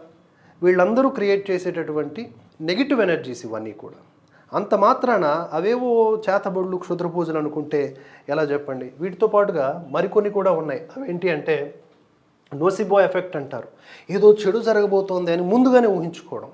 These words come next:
ఏదో చెడు జరగబోతుంది, దాన్ని నోసిబో ఎఫెక్ట్ అని అంటారు. ఇక రెండవది వచ్చేసి మాస్ హిస్టీరియా, మీలో చాలామంది వినే ఉంటారు. అంటే ఒకరి భయం మరొకరు అనమాట. ఒక వ్యక్తి ఏదో చెప్తాడు, "మా ఊర్లో ఇలా జరిగింది, మా వాళ్ళలో ఇలా జరిగిందని." అది విని,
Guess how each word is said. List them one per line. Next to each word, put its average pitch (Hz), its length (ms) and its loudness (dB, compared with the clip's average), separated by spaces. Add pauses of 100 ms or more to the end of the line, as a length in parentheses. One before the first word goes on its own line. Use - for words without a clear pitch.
(880)
ఏదో 262 180 0
చెడు 202 180 2
జరగబోతుంది, 151 520 0
దాన్ని 175 180 0
నోసిబో 196 340 2
ఎఫెక్ట్ 175 380 0
అని 139 100 -4
అంటారు. 123 320 -12 (140)
ఇక 190 100 2 (500)
రెండవది 220 360 4
వచ్చేసి 208 640 -4 (180)
మాస్ 202 320 2
హిస్టీరియా, 196 460 -6 (120)
మీలో 175 180 -2 (100)
చాలామంది 185 360 2
వినే 170 200 -2
ఉంటారు. 160 400 -4 (360)
అంటే 214 140 0
ఒకరి 175 460 0
భయం 240 480 -2
మరొకరు 160 420 -2
అనమాట. 107 300 -12 (480)
ఒక 185 120 -4
వ్యక్తి 214 260 -2
ఏదో 247 120 -2
చెప్తాడు, 226 400 -6 (680)
"మా 160 100 -2
ఊర్లో 196 240 2
ఇలా 190 160 2
జరిగింది, 185 420 -4
మా 180 140 0
వాళ్ళలో 185 300 2
ఇలా 185 140 0
జరిగిందని." 165 480 -4
అది 170 160 -6
విని, 233 320 -6